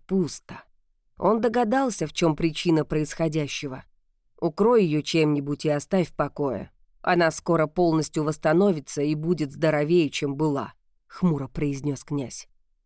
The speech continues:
«У неё ранение, несовместимое с жизнью, но тело само излечивает себя без посторонней помощи», «Раны змея такие же, как раны теней вчера,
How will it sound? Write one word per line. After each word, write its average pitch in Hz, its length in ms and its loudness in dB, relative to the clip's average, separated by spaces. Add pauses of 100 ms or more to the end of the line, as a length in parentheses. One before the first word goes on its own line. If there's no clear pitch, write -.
(120)
«У 190 140 4
неё 226 360 4
ранение, 220 560 4
несовместимое 202 880 2
с 202 40 0
жизнью, 156 520 -2 (300)
но 233 160 4
тело 254 360 0
само 247 420 2
излечивает 190 640 2
себя 226 300 0
без 190 180 2
посторонней 233 580 0
помощи», 180 640 -2 (540)
«Раны 214 380 4
змея 214 440 4
такие 214 600 0
же, 170 140 0
как 196 260 -2
раны 202 320 4
теней 208 440 2
вчера, 202 560 0